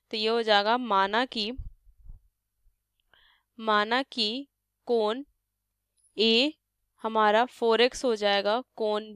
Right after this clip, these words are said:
बी हमारा थ्री एक्स हो जाएगा, कोण सी हमारा सिक्स एक्स हो जाएगा और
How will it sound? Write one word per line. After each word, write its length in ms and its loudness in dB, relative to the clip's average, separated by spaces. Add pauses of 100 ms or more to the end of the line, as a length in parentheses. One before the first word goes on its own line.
बी 260 0
हमारा 580 0 (560)
थ्री 220 -2
एक्स 280 2
हो 100 -2
जाएगा, 360 2 (140)
कोण 280 -2
सी 320 0
हमारा 540 2
सिक्स 380 -10
एक्स 220 0
हो 80 -2
जाएगा 240 2
और 140 -2